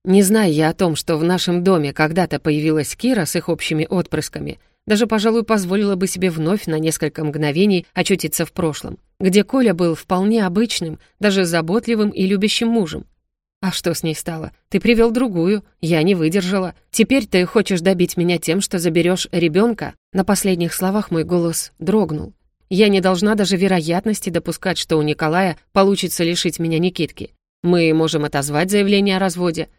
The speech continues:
можем прекратить это всё. Мамы не стало, Кира и девочки будут жить в нашей двухкомнатной квартире. Мы, как ты и хотела, переедем в мамино жильё. Ты можешь остаться на работе здесь.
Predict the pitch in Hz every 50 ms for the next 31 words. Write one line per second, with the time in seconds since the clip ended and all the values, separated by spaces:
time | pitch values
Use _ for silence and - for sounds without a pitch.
0 | _ _ _ - 240 240 208 214 175 - - 170 - 160 160 143 - - 156 165
1 | - - - 185 170 - - - 175 160 - - _ _ _ _ 175 180 208 208
2 | 190 190 190 190 180 - - - 247 208 165 135 - - _ _ _ - - 190
3 | 175 165 160 160 156 190 208 226 - - - 156 151 156 - 160 151 - 180 170
4 | 156 - 165 160 160 151 - 165 147 147 160 185 185 - - 202 180 165 151 147
5 | - 151 143 - - 143 139 143 - - 165 185 196 214 - - _ _ _ _
6 | _ _ _ - 180 202 240 277 254 - 160 147 - - 185 180 165 - 190 185
7 | - - 160 151 151 151 - 165 170 175 180 233 240 240 247 226 190 175 160 175
8 | 180 170 180 208 220 220 220 208 180 175 156 143 151 147 165 185 185 - _ _
9 | _ _ - 269 285 269 233 214 190 - 208 185 - 220 208 - - 196 196 185
10 | 190 185 190 208 196 - 202 196 196 196 240 185 135 - - -